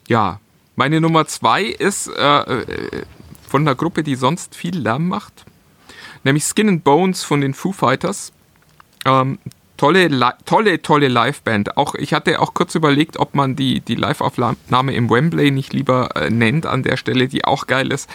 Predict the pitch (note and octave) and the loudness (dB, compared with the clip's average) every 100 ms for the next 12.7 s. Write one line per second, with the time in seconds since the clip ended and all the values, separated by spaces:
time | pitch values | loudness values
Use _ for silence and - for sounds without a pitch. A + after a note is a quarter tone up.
0 | - - - - - D3 C#3+ - - - | -18 -18 -16 -8 0 0 -2 -10 -6 0
1 | G3 F#3+ D#3 F3 A#3 F3 - E3 F#3+ E3+ | 2 2 2 0 -2 -4 2 4 4 4
2 | D3 C#3+ - A1 C2+ C2+ - D3 - - | 4 4 2 -2 -2 -4 -4 -4 -4 -6
3 | C#2 - - C3 D#3+ B2+ A#2 - - C3 | -8 -4 -2 0 -2 -4 -6 -8 -6 -4
4 | - G3 - D3+ - E2 - - - - | 0 0 2 0 0 -2 -2 -6 -6 -8
5 | - F#2 A2 A#2 B2 C#3 C#3+ - C3 - | -6 -6 -4 0 0 0 -2 0 0 0
6 | B2 A#2+ C3+ C3+ C#3 C#3 B2 B2 B2+ - | -2 -2 -4 -2 -2 -2 0 0 -2 -6
7 | B2+ C3 C3 - A2 C3+ C#3 B2 G2 C3 | -4 -2 -4 -2 -2 -2 0 2 2 2
8 | C#3+ B2+ B2+ - - C3+ C#3 - - C#3 | 0 0 -2 -2 -2 -2 -4 -8 -6 -4
9 | - C3 C3 - A2+ A2+ C3 B2+ B2 - | -2 -2 0 -2 -4 -2 -2 -2 -4 -10
10 | - _ _ _ _ _ _ C3 - C#3 | -16 _ _ _ _ _ _ -10 -2 0
11 | C3 C3 - C3+ C#3 - - - C#3 - | 2 -2 0 0 0 0 -6 -4 -4 -2
12 | C3 - B2 - A#2 A#2+ | -4 -4 -10 -4 0 2